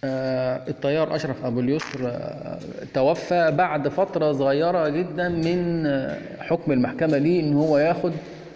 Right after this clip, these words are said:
ستة ملايين جنيه من محمد رمضان. آه، فيعني هو ناضل وتعب، آه،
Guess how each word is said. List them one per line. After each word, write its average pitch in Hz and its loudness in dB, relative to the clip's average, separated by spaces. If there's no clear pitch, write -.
ستة 156 0
ملايين 139 4
جنيه 139 2
من 139 2
محمد 139 2
رمضان. 120 4
آه، - -6
فيعني 147 2
هو 151 4
ناضل 151 4
وتعب، 139 0
آه، - -12